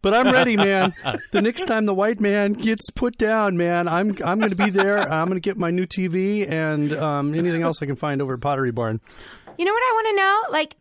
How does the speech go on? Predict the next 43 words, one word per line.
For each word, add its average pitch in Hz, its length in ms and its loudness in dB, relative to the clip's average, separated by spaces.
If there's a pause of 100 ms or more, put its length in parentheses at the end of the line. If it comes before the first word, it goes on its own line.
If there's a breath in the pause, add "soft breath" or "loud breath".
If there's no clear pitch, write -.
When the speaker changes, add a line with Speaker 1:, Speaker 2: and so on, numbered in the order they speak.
(280)
Speaker 2:
I, 147 260 -10
here's 294 240 -2
the 311 80 -16
thing. 254 200 -4
How 277 260 0
big? 349 240 -4 (920)
I 269 200 -2
realize 339 400 0
it's 262 100 -12
impossible, 247 640 -2 (180)
impossible 233 520 -2
to - 100 -14
convict 214 340 -6
a 214 40 -10
celebrity 196 560 -2
of 247 100 -2
anything, 311 540 -2 (340 loud breath)
right? 233 320 -2 (300 loud breath)
But 285 240 -4 (320)
you 320 80 -2
don't 403 140 0 (100)
even 392 140 0
have 403 120 -2
to - 80 -8
be 359 120 0
that 339 160 0
big 320 140 -2
a 339 60 0
celebrity. 330 440 -2
Like, 240 200 -2
you 359 60 0
understand 381 380 -2
Michael 262 220 -2
Jackson, 226 380 -2
King 220 240 -4
of 220 120 -8
Pop, - 360 -4
O 247 80 -2
J 240 140 -4
Simpson, 269 460 -4
movies 254 420 -2
and 269 240 -4
sports, 311 320 -4